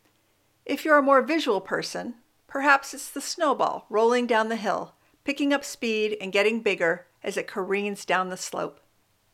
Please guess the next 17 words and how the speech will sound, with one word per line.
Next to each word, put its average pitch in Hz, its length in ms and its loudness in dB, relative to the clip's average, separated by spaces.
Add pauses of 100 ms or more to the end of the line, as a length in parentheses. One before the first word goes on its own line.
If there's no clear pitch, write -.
(1200)
In 254 120 -6
this 415 180 0
episode, 220 560 2
we 202 140 -4
look 269 200 0
inside 294 560 2
the 208 120 0
idea 208 340 2
of 214 80 -6
change 190 480 -6
with 220 120 -6
a 220 60 -2
different 269 520 -2
visual 226 260 0
metaphor, - 560 -2 (480)
the 214 80 -10
cascade. 202 760 -2